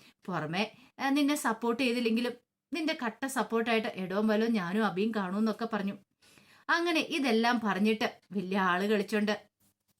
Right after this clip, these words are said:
ജലജ അകത്തേക്ക് അങ്ങോട്ട് കയറി വരുവാണ്. അപ്പോഴേക്കുമാണ് അവിടെ ദേവയാനി നിൽക്കുന്നുണ്ട്. ദേവയാനിയെ കണ്ടു കഴിഞ്ഞപ്പോ ജലജ ഒന്ന് ഞെട്ടി. "ഏ, ദൈവമേ, ഇനി എങ്ങാനും താൻ പറഞ്ഞ കാര്യങ്ങളൊക്കെ ഇവള് കേട്ടോ?"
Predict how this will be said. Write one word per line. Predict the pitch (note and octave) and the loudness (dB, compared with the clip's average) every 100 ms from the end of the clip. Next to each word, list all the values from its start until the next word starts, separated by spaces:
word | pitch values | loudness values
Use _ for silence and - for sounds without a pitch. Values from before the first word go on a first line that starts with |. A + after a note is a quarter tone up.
| - | -14
ജലജ | F#3+ F3 E3+ | -8 -8 -4
അകത്തേക്ക് | G3 F3 E3+ F3+ G#3 | -4 -4 -6 -4 -2
അങ്ങോട്ട് | F#3+ G#3+ F3 | -2 -2 -4
കയറി | E3+ | -2
വരുവാണ്. | G3+ F#3+ G3 F#3+ - - - - | 0 0 0 -2 -6 -16 -8 -4
അപ്പോഴേക്കുമാണ് | D4+ D#4+ D4+ D4+ C#4 A3+ A3+ - F#3 | -2 0 0 2 2 2 0 -4 -4
അവിടെ | F#3+ G#3 | -2 -2
ദേവയാനി | G3+ F3 F3 F#3 G3 | -2 -4 -2 -2 2
നിൽക്കുന്നുണ്ട്. | A3 F3 F#3 G3+ F#3+ F3+ - _ F3+ | 0 0 -2 -2 -2 -6 -14 _ -8
ദേവയാനിയെ | E3 E3+ E3+ F3+ F#3 | -6 -4 -4 -6 -6
കണ്ടു | E3 | -6
കഴിഞ്ഞപ്പോ | F#3 F#3 G#3 | -4 -4 -4
ജലജ | F3+ E3 D3+ G3+ | -4 -6 -4 0
ഒന്ന് | G3 G#3+ | 2 2
ഞെട്ടി. | F#3+ - - - | 2 -2 -8 -10
"ഏ, | F3 _ - | -16 _ -14
ദൈവമേ, | E3 E3+ F3 G3+ G3+ - _ | -10 -8 -4 -4 -6 -14 _
ഇനി | C#4+ D#4 | -4 0
എങ്ങാനും | C#4+ C4 C#4+ C#4 - - _ - | 0 2 2 2 0 -10 _ -2
താൻ | D#4+ C#4 | 0 2
പറഞ്ഞ | A#3 B3+ | 0 -2
കാര്യങ്ങളൊക്കെ | C4 G#3+ G#3 A3+ A3+ A3 | -2 -2 0 0 0 0
ഇവള് | A#3+ G3 A3 | 0 0 0
കേട്ടോ?" | G#3+ F#3+ A#3 - | 0 -2 -4 -6